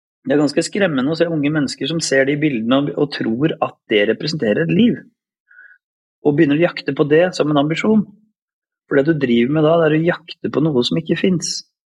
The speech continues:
Og det er en dårlig plattform når du som usikker, eh, ung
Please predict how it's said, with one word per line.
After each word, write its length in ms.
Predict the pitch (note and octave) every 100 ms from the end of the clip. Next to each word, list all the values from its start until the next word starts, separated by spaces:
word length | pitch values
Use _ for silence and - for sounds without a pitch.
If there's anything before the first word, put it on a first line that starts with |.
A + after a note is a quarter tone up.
| _ _ _ _ -
Og 180 | A#2+ C3+ B2+
det 320 | E3+ G#3+ A3
er 360 | - A#2+ A#2+ C3+
en 80 | D#3
dårlig 320 | D3 A#2+ C3
plattform 440 | A#2+ G#2+ - D3 C#3+
når 180 | C3 C#3+
du 80 | -
som 120 | C#3+
usikker, 800 | D3 C3+ G#2+ - G#2+ - D#3 F3+ - _ _ _ _ _ _ _
eh, 460 | C#3 C3 C3+ C3 C3 D3 -
ung 200 | B2